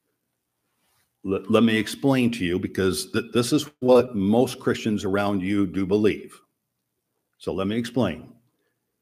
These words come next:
If this rider is the Antichrist,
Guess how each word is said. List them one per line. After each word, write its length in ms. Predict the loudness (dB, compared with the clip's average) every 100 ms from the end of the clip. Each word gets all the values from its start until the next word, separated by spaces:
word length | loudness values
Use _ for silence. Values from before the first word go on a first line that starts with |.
| _ _ _ _ _ _ _ _ _ 4
If 280 | 6 6 6
this 280 | 4 2
rider 380 | 2 2 2 0
is 340 | 2 2 2 0
the 200 | -2 0
Antichrist, 880 | 0 -2 -6 -8 -8 -12 -14 -16